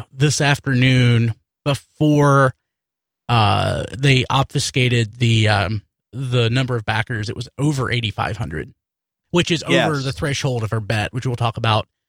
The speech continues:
Speaker 1: on the R F C Extra that we are going to record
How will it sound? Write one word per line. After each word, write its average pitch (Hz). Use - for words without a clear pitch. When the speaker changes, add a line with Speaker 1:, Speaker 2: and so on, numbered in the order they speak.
Speaker 1:
on 113
the 113
R 123
F 123
C 127
Extra 123
that 113
we 127
are 117
going 117
to 117
record 117